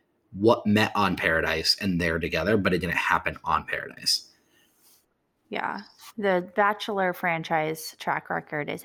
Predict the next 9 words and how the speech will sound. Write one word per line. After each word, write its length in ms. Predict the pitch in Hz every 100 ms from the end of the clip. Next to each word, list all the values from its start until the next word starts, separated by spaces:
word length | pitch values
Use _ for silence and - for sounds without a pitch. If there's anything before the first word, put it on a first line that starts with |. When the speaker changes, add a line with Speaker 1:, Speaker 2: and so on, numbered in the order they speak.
| _
Speaker 2:
absolutely 800 | 156 143 - - - - - -
atrocious, 680 | - - 202 - - 214 -
but 320 | 196 185 175 - - _ _ _ _ _ _ _ -
I, 420 | 190 190 185 175 - _ _ _
seems 760 | - - 226 214 202 190 185
like 600 | 190 165 156 160 160 - -
some 420 | - 196 165 156
dirt 340 | 170 165 156 -
is, 380 | 160 160 -